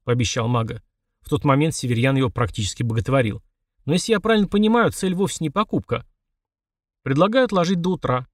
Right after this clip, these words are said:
резонно заметил Владимир. "Сейчас все это бессмысленно. Никто никому не ответит. Я вызову такси". Северьян сжал и разжал кулаки. Ему не терпелось начать действовать, однако остальные были далеки от подобного рвения.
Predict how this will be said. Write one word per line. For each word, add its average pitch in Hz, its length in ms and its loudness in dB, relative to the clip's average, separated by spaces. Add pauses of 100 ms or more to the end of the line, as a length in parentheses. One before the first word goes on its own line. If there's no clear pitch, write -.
резонно 127 420 2
заметил 113 420 0
Владимир. 117 460 0 (180)
"Сейчас 208 340 -2
все 208 100 -4
это 180 120 -6
бессмысленно. 120 720 -4 (400)
Никто 160 300 0
никому 180 320 2
не 180 120 2
ответит. 113 420 -6 (200)
Я 180 140 0
вызову 214 260 0
такси". - 420 -6 (840)
Северьян 131 500 2
сжал 170 320 2
и 165 40 0
разжал 110 400 2
кулаки. 123 520 -4 (300)
Ему 190 200 2
не 233 80 4
терпелось 240 480 2
начать 202 340 -2
действовать, 135 500 0
однако 147 320 0
остальные 147 420 0
были 151 200 2
далеки 143 400 0
от 113 140 -2
подобного 117 440 2
рвения. 117 420 0